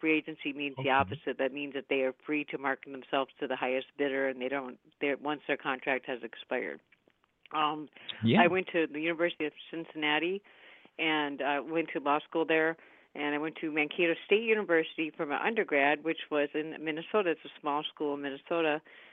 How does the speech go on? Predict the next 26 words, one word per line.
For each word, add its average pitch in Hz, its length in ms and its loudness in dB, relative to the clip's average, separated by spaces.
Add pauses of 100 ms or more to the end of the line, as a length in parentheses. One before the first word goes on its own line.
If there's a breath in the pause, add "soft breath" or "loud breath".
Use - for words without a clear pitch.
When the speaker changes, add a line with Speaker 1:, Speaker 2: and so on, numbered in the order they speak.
(240 soft breath)
Speaker 1:
So 151 280 6
I, 156 240 6 (200)
I 156 240 4
do 220 140 4
appreciate 226 480 4
your 175 140 4
comments 185 400 0
about 190 240 6
college 233 380 6 (100)
because 202 240 -2
I 196 120 8
think 208 220 0
college 196 300 4
is 196 100 0 (140)
very 269 340 8
important, 185 520 4
and 175 100 -2
I 180 80 4
do 196 260 -4
love 208 220 6
it. 160 160 8
And 165 80 -2
I 165 120 4
just 156 260 -10 (120)
think 180 140 0
that - 100 -2